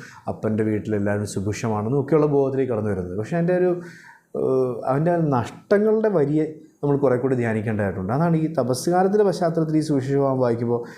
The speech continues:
നമ്മൾ പല കാലഘട്ടങ്ങളിലായിട്ട് ഈ സുവിശേഷഭാഗം വായിക്കും, പല പശ്ചാത്തലത്തിൽ വായിക്കും. പക്ഷേ തപസ്സിൻ്റെ പശ്ചാത്തലത്തിൽ വായിക്കുമ്പോൾ നമ്മൾ വായിക്കേണ്ട വരി ഇതാ,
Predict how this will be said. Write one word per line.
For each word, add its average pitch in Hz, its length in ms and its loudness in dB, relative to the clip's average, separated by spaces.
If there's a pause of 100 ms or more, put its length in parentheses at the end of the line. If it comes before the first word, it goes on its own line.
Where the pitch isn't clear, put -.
(140)
നമ്മൾ 120 300 -2
പല 117 220 2
കാലഘട്ടങ്ങളിലായിട്ട് 165 840 0
ഈ - 20 -8
സുവിശേഷഭാഗം 170 560 0
വായിക്കും, 120 320 0
പല 131 180 0
പശ്ചാത്തലത്തിൽ 160 640 0
വായിക്കും. 101 320 0
പക്ഷേ 123 240 -2 (380)
തപസ്സിൻ്റെ 135 520 2
പശ്ചാത്തലത്തിൽ 185 540 0
വായിക്കുമ്പോൾ 151 360 0
നമ്മൾ 143 160 2
വായിക്കേണ്ട 123 380 2
വരി 110 160 2
ഇതാ, 92 240 -2